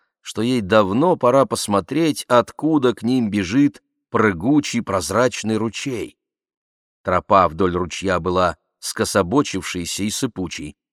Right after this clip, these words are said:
поэтому никто по ней гулять не ходил. Но Юля, временами придерживаясь за щебенчатый откос,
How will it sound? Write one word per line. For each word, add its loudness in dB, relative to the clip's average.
поэтому -2
никто 2
по -2
ней 0
гулять 0
не -4
ходил. -4
Но -8
Юля, 0
временами 0
придерживаясь -2
за -6
щебенчатый -4
откос, -2